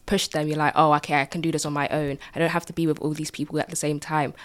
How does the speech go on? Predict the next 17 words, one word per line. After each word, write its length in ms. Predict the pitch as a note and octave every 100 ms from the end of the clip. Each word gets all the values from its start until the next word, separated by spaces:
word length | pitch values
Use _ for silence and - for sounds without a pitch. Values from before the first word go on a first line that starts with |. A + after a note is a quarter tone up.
| -
I 60 |
can 120 | D#3 D#3
just 160 | D#3
do 140 | - C#3+
it 40 |
on 80 | D3+
my 160 | D3+ -
own 240 | D3+ C#3+
now," 180 | C#3+ C3
'cause 200 | - E3
they 120 | D3
feel, 240 | D3 D#3+ D3+ -
like, 160 | C#3 -
more 160 | D3+
comfortable 540 | - - D#3 - E3+ E3+
with 200 | E3 -
themselves. 640 | D#3+ - F3 B3 - -